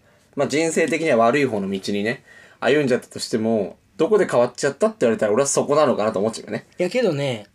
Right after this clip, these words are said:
Speaker 2: その辞めさせちゃった子いいんじゃん。
Speaker 1: えっと、
Speaker 2: 俺が話した。
Speaker 1: うん。
Speaker 2: ね。
Speaker 1: 辞めちゃった子ね。
Speaker 2: そう。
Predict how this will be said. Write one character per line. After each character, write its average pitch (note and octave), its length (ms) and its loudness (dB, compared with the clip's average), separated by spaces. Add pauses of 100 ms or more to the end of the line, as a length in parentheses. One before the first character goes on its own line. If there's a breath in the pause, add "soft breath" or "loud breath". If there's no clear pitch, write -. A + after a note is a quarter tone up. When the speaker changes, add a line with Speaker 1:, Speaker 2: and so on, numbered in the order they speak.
Speaker 2:
そ - 120 -12
の C3 60 -8
辞 B2 120 -6
め D#3+ 100 -2
さ E3+ 140 -2
せ D#3+ 140 -6
ち D#3+ 80 -4
ゃ D#3+ 40 -4
っ D#3 40 -8
た D3 320 -8
子 C#3 140 -6
い C3 60 -4
い - 20 -4
ん A2 60 -10
じ - 100 -16
ゃ - 40 -20
ん。 - 500 -20
Speaker 1:
え - 20 -14
っ - 20 -14
と、 - 380 -20
Speaker 2:
俺 - 100 -4
が - 120 -8
話 - 180 -8
し - 40 -8
た。 - 200 -20
Speaker 1:
う G2+ 100 -6
ん。 E2 260 -6 (760)
Speaker 2:
ね。 A#2 180 -20 (1080)
Speaker 1:
辞 G2+ 100 -4
め G2 80 -6
ち F#2 60 -10
ゃ - 20 -4
っ F2+ 40 -10
た - 80 -16
子 F#2 80 -12
ね。 A2 160 -12
Speaker 2:
そ - 140 -20
う。 G#2 40 -20